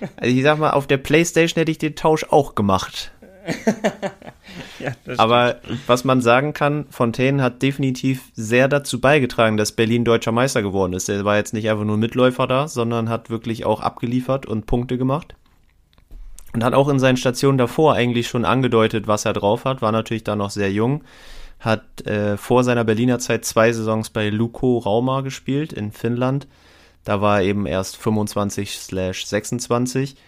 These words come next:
Speaker 1: hat da in seiner ersten Saison auch schon dreiundzwanzig Punkte gemacht, vierzehn Tore. Und in der zweiten Saison hatte er nur sechsunddreißig Spiele gemacht. Wahrscheinlich war er verletzt, hat da nur dreizehn Punkte in sechsunddreißig Spielen gemacht. Aber nichtsdestotrotz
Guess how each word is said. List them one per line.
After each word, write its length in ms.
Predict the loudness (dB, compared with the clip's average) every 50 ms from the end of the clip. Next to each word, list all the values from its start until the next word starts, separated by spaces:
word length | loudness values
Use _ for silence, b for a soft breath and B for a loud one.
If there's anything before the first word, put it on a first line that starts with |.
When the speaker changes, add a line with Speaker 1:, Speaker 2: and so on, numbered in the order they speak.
| b b b b b b b _
Speaker 1:
hat 160 | -4 0 2
da 100 | 4 4
in 80 | 4 4
seiner 260 | 4 4 2 2 2
ersten 320 | 2 2 2 0 -2 -4
Saison 280 | -4 -2 0 0 0 0
auch 160 | 0 0 0
schon 200 | 0 -2 -2 0
dreiundzwanzig 640 | 2 2 2 4 2 0 0 0 0 0 -2 -4 -2
Punkte 300 | -2 0 0 0 0 -2
gemacht, 360 | -2 0 0 0 -2 -2 -4 -6
vierzehn 400 | -6 -6 -6 -4 -2 -2 0 0
Tore. 520 | 0 0 0 0 0 0 0 0 -2 -4 -8 b b b b b b b b b b b b b _ _ _ _ -8
Und 220 | -6 -4 -4 -2
in 100 | -2 -2
der 140 | -2 -2 -4
zweiten 300 | 0 2 2 2 4 2
Saison 300 | 0 0 0 0 0 0
hatte 180 | -2 -2 -2 0
er 320 | 2 2 2 2 0 -2 -6 -12 -12 -6
nur 320 | -2 2 4 4 4 4
sechsunddreißig 640 | 4 2 0 0 -2 0 2 2 2 2 0 -4
Spiele 200 | -4 -2 0 2 2
gemacht. 380 | 2 2 2 0 -2 -4 -6
Wahrscheinlich 440 | -4 -4 -4 -2 -2 -2 -2 -2 -2
war 80 | -2 -2
er 60 | -2
verletzt, 500 | -2 -4 -4 -2 -2 -4 -4 -8 -14 -16 -20 _ _ -12 -10
hat 180 | -10 -8 -6
da 240 | -4 -4 -2 -4 -4 -8 -12 _ _ _ _ _ _ _ _ _ _
nur 320 | -4 -2 0 0 2 0
dreizehn 520 | 0 2 2 2 2 2 0 -2 -2 -2 0
Punkte 260 | -2 -2 -2 -2 -2
in 140 | -2 -2 -2
sechsunddreißig 520 | -4 -6 -6 -6 -6 -4 -4 -4 -6 -8
Spielen 260 | -10 -8 -6 -4 -4
gemacht. 300 | -2 -4 -4 -6 -8 B B B B B B B B B B B B B
Aber 180 | 0 2 2 4
nichtsdestotrotz 920 | 2 0 0 -4 -6 -6 -4 -6 -6 0 0 0 2 2 0 -4 -6 -8